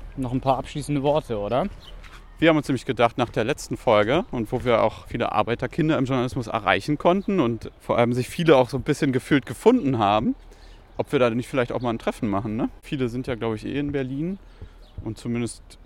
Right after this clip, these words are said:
Speaker 2: ich find die Idee ganz cool.
Speaker 1: Ich find's auch sehr charmant. Wir haben's ja auf Insta auch gepostet. Ein paar von euch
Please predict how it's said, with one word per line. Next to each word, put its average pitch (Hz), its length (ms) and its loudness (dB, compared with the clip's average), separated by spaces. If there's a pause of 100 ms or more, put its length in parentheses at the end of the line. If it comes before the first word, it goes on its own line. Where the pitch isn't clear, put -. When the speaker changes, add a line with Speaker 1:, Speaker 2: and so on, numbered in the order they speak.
(440)
Speaker 2:
ich - 200 -4
find 190 200 -6
die 185 140 -4
Idee 165 260 0
ganz 160 300 -2
cool. 127 200 0 (400)
Speaker 1:
Ich 151 120 -6
find's - 160 -4
auch 151 140 -2
sehr 147 140 -4
charmant. 139 500 -2 (500)
Wir 120 160 -6
haben's 123 200 -4
ja 123 100 -2
auf 117 320 -4 (480)
Insta 135 260 -6
auch 131 180 -2
gepostet. 135 460 -4
Ein 120 80 -6
paar 127 180 -2
von 127 160 -6
euch 120 220 -6